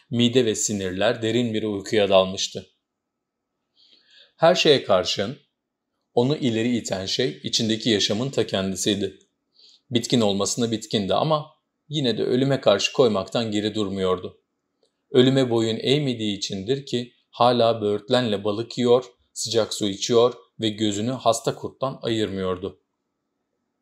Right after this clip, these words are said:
Öteki adamın izleri boyunca ilerledi. Biraz sonra da izlerin son bulduğu yere geldi. Sürüyle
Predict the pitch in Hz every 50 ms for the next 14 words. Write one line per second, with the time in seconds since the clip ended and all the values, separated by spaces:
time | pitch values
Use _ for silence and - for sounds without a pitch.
0 | _ _ _ _ _ 123 123 - 151 143 - - - 135 110 113 110 113 127 -
1 | - 131 110 101 107 110 113 123 117 104 98 95 90 90 127 135 135 135 127 120
2 | 120 117 113 110 98 101 95 - _ _ _ _ _ _ _ _ _ _ _ 127
3 | 127 143 165 160 151 - - 151 135 135 139 139 110 101 101 - - - 131 117
4 | 117 123 123 139 143 139 - 147 135 127 117 107 107 98 110 113 117 113 107 104
5 | 104 101 101 92 92 95 95 95 95 _ _ _ _ _ _ _ _ _ _ _
6 | _ _ _ _ _ _ _ _ - - - - - 139 143 156 147 120 107 110
7 | 131 -